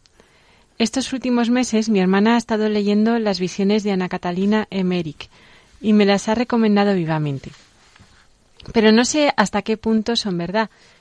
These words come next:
y si la Iglesia las da por buenas. ¿Podrías aclarármelo?".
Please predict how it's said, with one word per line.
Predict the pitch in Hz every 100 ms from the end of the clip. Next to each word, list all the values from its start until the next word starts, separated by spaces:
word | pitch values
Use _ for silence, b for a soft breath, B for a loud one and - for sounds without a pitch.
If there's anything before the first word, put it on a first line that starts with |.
| b
y | 233
si | 208 208
la | 196
Iglesia | 196 233 233 269
las | 202
da | 180
por | 185 185
buenas. | 156 151 143 147 - _ b b b b b
¿Podrías | 202 208 208 226 247
aclarármelo?". | 240 185 170 170 214 311